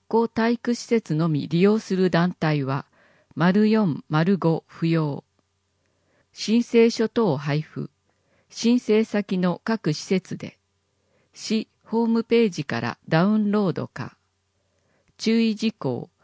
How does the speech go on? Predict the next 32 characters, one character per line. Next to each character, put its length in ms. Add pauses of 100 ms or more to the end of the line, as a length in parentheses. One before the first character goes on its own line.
(260)
認 200
定 280
条 260
件 320
に 80
満 160
た 140
な 160
い 100
場 300
合、 200 (140)
登 220
録 260
不 160
可。 220 (760)
三 300
月 300
二 160
十 260
五 140
日 340
水 320
曜 220
か 160
ら 200 (320)
申 300
請 260
先 300
の 160
施 80
設 320
で 220